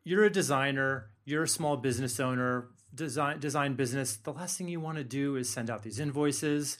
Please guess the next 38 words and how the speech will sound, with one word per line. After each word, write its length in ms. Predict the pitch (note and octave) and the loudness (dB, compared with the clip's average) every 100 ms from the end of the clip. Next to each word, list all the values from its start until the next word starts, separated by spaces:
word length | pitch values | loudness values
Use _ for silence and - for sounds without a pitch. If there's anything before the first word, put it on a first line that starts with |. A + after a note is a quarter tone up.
| - - _ | -12 -20 _
It's 200 | D#3+ D3 | -6 -2
not 220 | G3+ F#3+ F#3 | 2 2 2
creative. 520 | F#3+ E3+ D3 G#2 G#2 | -2 0 0 -2 -6
It's 160 | - | -4
not 180 | D#3+ D3 | -2 -2
fun. 300 | - C#3+ A2 | -2 -2 -2
It's 160 | G#2+ D3 | -4 0
not 180 | D#3 D#3+ | 0 0
what 220 | E3 F3 | -2 -2
you 60 | |
got 300 | C3 D#3 D#3+ | 2 4 4
into 200 | D#3+ D3+ | 4 -4
this 160 | D#3 C3+ | -6 -4
business 440 | B2 C3+ C#3 B2+ | -2 -2 0 -4
to 120 | - B2 | -4 -4
do. 260 | A#2+ G#2 G#2 - - | -4 -4 -12 -20 -10
So 200 | - E3 | -2 0
FreshBooks 760 | - G3 F#3+ E3+ E3 E3 - - - _ - | 2 0 0 0 0 0 -8 -8 -20 _ -10
is 120 | B2 | -6
gonna 180 | D#3 B2+ | -4 -4
take 380 | - E3+ E3 D3+ | -4 -4 -4 -4
that 180 | C#3+ C#3 | -4 -2
load 220 | C#3+ C3 | -4 -4
right 200 | B2 B2+ | -6 -4
off 220 | B2 A2+ | -6 -8
your 60 | A2 | -4
back, 400 | D#3+ G3+ G3 - _ _ _ - | -2 0 -4 -12 _ _ _ -8
and 100 | B2+ | -4
they're 80 | C3 | -2
gonna 200 | C3+ C3 | -2 -2
do 100 | C3+ | -2
it 80 | A#2+ | -2
for 240 | C#3 B2+ | -2 -2
you. 280 | A#2 G#2 G#2 - | -2 -6 -10 -10
And 160 | C#3+ C#3+ | -8 -6
you, 60 | D3 | -4
they 140 | D#3+ | -4
can, 440 | D3+ F3 D#3 D3 | -4 -4 -2 -4